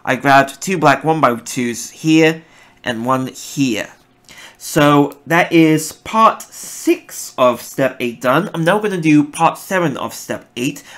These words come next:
right here on the video for you. So first of all, I grab a yellow one by one right here, put it in the middle.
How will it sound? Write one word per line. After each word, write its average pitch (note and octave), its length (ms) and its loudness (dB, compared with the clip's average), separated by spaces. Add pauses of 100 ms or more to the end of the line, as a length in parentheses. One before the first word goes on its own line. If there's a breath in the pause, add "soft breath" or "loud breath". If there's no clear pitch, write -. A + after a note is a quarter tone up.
(180 loud breath)
right D3+ 260 2
here C#3 540 4
on C#3 80 -6
the A#2+ 80 -6
video A#2 260 -4
for A#2 160 -10
you. F#3+ 280 0 (380 loud breath)
So D#3 280 2
first A#3 260 0
of E3+ 80 0
all, D#3 460 4
I C3 60 -8
grab E3 480 4
a C#3+ 400 4 (100)
yellow F3+ 480 4
one E3 460 -4
by C3 160 0
one C3 500 -4 (260)
right A2 140 -18
here, G#3 560 -2
put - 140 -10
it - 20 -12
in - 80 -14
the A#2 80 -12
middle. F#3 420 -4